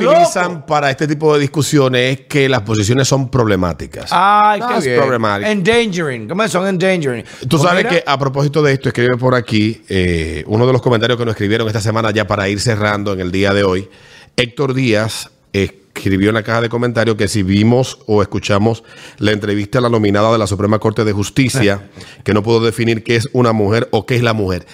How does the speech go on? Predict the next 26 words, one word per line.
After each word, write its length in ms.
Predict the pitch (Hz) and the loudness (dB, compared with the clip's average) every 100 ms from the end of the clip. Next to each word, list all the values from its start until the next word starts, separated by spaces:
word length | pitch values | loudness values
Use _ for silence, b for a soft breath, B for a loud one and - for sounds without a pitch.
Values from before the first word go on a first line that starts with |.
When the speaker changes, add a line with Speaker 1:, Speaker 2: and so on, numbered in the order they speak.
| B B B | B B B
Speaker 1:
Bueno, 320 | 143 160 131 - - _ _ | 0 2 0 -8 -18 _ _
mira, 340 | 160 196 165 - | 0 0 0 -4
yo 180 | 143 190 | -4 -2
creo 200 | 220 220 | -2 -2
que 80 | 190 | -2
aquí 280 | - 190 | 0 2
es 60 | 185 | 2
donde 200 | 180 170 | 2 0
se 100 | 151 | 2
da 80 | 139 | 0
el 80 | 131 | 2
problema, 340 | 143 120 117 | 2 2 0
cuando 460 | 113 117 117 113 113 | 0 0 2 0 0
nosotros 280 | 120 110 165 | -2 0 0
vemos 220 | 160 156 | 2 0
este 80 | 143 | -2
tipo 180 | 147 143 | -2 -2
de 120 | 127 | 0
cuestiones 580 | 127 117 120 104 107 - - | -2 0 0 0 -2 -6 -2
y 120 | 131 | -2
creemos 460 | - 127 135 160 151 | 0 2 2 2 -2
que, 120 | 139 | -2
que 80 | 143 | 0
ella 140 | 135 | 0
es 100 | 95 | 0
bruta. 540 | 104 101 85 65 62 | 0 0 0 -6 -10